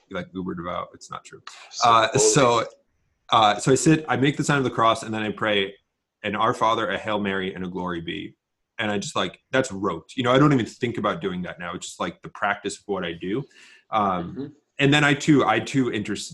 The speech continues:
Speaker 1: pray, pray the intercessions that are, that are in my heart that people have asked me to pray for, particular people. I, um, I remember I often, you know, being a vocation director, vocations are always on my mind. So praying for the men who are applying and,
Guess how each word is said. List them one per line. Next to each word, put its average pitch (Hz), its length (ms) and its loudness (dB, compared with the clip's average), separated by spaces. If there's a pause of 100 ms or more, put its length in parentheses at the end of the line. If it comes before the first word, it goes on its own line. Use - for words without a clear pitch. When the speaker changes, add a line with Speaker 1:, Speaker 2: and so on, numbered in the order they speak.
(260)
Speaker 1:
pray, 98 480 0 (140)
pray 107 160 -4
the 98 120 -4
intercessions 90 680 -8
that 87 220 -6 (120)
are, 90 720 -4
that 90 200 -6 (280)
are 98 120 -2
in 92 60 -4
my 87 120 -4
heart 139 420 0
that 98 120 -6
people 104 220 -4
have 92 120 -2
asked 98 320 0
me 107 100 -6
to 95 80 -14
pray 104 200 -2
for, 101 220 -6
particular 98 380 -4
people. 92 440 -8
I, 90 500 0 (380)
um, 90 460 -6
I 98 60 -4
remember 95 420 -2
I 92 100 0
often, 87 380 -8
you 95 60 -14
know, 90 80 -12
being 87 180 -8
a 87 40 -10
vocation 90 360 -8
director, 92 240 -6
vocations 87 460 -8
are 92 80 -4
always 92 180 -8
on 92 80 -10
my 90 120 -6
mind. 95 320 -4
So - 100 -16
praying 90 260 -8
for - 100 -18
the - 60 -16
men 90 200 -6
who 90 100 -12
are 90 100 -8
applying 104 560 -2
and, 90 380 -10